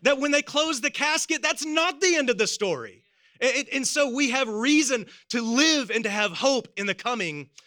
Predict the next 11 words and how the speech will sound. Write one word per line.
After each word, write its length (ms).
resurrection 720
of 380
Jesus 360
Christ. 360
Okay, 240
I'm 120
ready 140
to 100
preach 300
today. 280
Now, 240